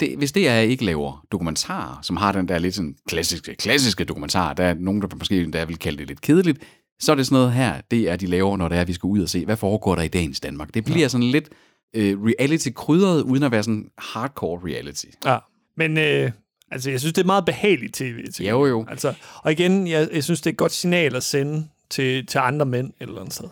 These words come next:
Speaker 1: Et nobelt formål med det,
Speaker 2: Mm.
Speaker 1: og, og det er også sådan, som du sådan siger, det, det er der sådan noget, hvis det var, man havde Flow T V, så var det sådan noget,
Speaker 2: Mm.
Speaker 1: det kunne sagtens være den, man, der fik lov til at køre i baggrunden,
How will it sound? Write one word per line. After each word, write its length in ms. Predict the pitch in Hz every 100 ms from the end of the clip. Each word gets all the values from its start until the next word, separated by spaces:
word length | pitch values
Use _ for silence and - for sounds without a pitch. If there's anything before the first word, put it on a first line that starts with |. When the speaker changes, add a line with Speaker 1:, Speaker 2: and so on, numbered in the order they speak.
| -
Speaker 1:
Et 120 | 120
nobelt 280 | 170 160 107
formål 420 | 131 139 107 73
med 160 | 76 76
det, 100 | 80
Speaker 2:
Mm. 140 | 127
Speaker 1:
og, 260 | 92 90 110
og 80 |
det 80 | 107
er 40 | 127
også 120 | 139
sådan, 100 | 117
som 140 | 135
du 60 | 131
sådan 140 | 135
siger, 120 | 135
det, 200 | 123 117
det 80 | -
er 40 | 110
der 60 |
sådan 160 | 113 135
noget, 100 | 131
hvis 140 | 117 151
det 120 | 139
var, 60 | 139
man 120 | 131
havde 120 | 110
Flow 200 | 101 101
T 100 | - -
V, 20 | 60 -
så 180 | - 135 131
var 120 | 107
det 100 | 101
sådan 80 | 117
noget, 120 | 107
Speaker 2:
Mm. 40 |
Speaker 1:
det 80 | 131
kunne 140 | 123 120
sagtens 340 | 117 117 92
være 100 | 87
den, 200 | 101 107
man, 200 | 92 82
der 60 | -
fik 160 | 90 90
lov 160 | 98
til 100 | 107
at 80 | 92
køre 400 | - 104 113 92
i 40 |
baggrunden, 680 | - 87 127 117 90 69 69